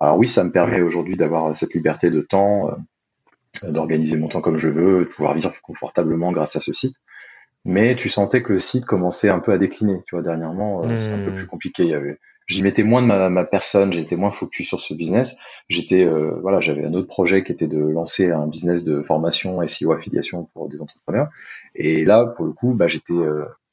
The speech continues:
Speaker 1: j'étais à fond sur ce sujet parce que, bah, je découvre des nouveaux ch-, des nouvelles choses, je fais des vidéos sur YouTube, donc, euh, c'est beaucoup plus créatif. Et je retombe
Speaker 2: Ouais.
Speaker 1: dans ces travers de créativité et ça me motivait davantage. Donc, si tu veux, j'avais un peu laissé de côté Fort Intérieur.
Speaker 2: Ouais.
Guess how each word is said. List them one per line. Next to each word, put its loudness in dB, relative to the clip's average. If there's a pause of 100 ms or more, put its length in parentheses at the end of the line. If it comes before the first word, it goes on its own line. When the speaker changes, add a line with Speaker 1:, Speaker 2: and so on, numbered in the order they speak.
(600)
Speaker 1:
j'étais 0
à 4
fond 0
sur -2
ce -8
sujet 2
parce -2
que, -4
bah, -2
je -6
découvre -4
des 2
nouveaux -2
ch-, -4
des 0
nouvelles 0
choses, 0
je -10
fais -2
des 0
vidéos -2
sur -6
YouTube, 0
donc, -6
euh, 2
c'est 0
beaucoup -12
plus -10
créatif. -4 (240)
Et -2
je -2
retombe 2
Speaker 2:
Ouais. 2
Speaker 1:
dans 2
ces -4
travers 0
de 2
créativité 0 (240)
et -12
ça -2
me -2
motivait 0
davantage. 2
Donc, -8
si -10
tu -2
veux, 4
j'avais 0
un -2
peu 0
laissé -2
de -16
côté 0
Fort -2
Intérieur. -6 (600)
Speaker 2:
Ouais. -4